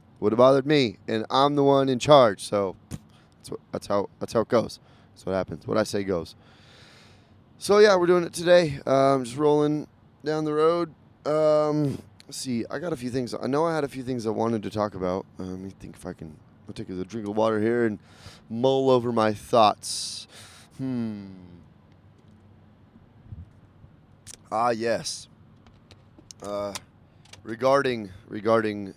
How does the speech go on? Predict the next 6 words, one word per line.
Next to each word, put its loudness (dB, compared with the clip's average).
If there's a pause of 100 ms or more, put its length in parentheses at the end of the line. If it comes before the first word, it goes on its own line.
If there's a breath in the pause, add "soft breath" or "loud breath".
(160)
the, -6
uh, -4 (420)
the -8
traveling -4 (420 soft breath)
and, -4
uh, -2